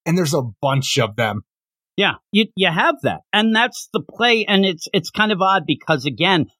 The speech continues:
Speaker 2: I think a lot of people reading this, they're gonna know some of our main characters as little as they knew Electrocutioner Batman.
Speaker 1: 'Cause you don't know this character. It's just somebody new who's here and you don't know why.
Speaker 2: And even that isn't even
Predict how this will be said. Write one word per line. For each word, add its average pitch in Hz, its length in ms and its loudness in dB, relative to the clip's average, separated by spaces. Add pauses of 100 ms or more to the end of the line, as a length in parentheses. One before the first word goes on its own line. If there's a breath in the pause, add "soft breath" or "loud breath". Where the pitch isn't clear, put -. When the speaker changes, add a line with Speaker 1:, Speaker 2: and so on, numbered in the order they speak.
(120)
Speaker 2:
I 147 100 0
think 175 220 0
a 151 40 -2
lot 156 240 2
of 165 100 -2
people 160 320 -2
reading 175 460 2
this, 120 380 0 (360)
they're 196 240 0
gonna 220 260 -2
know 165 320 2
some 175 260 -2
of 127 120 -2
our 147 160 2
main 147 420 2
characters 127 800 -2 (320)
as 170 280 0
little 269 340 0
as 202 220 -2
they 202 100 0
knew 208 160 2 (440)
Electrocutioner 190 600 -2
Batman. 190 480 -2 (220)
Speaker 1:
'Cause 214 180 -2
you 285 100 0
don't 320 220 -2
know 165 160 2
this 127 160 -2
character. 131 380 -2
It's 151 140 0
just - 180 -2
somebody 240 300 2
new 170 320 2
who's 160 240 0
here 190 320 0
and 139 100 0
you 135 140 0
don't 139 260 -2
know 139 140 2
why. 117 360 -2 (240)
Speaker 2:
And 240 200 2
even 269 320 2
that 220 240 0
isn't 160 240 0
even 131 240 0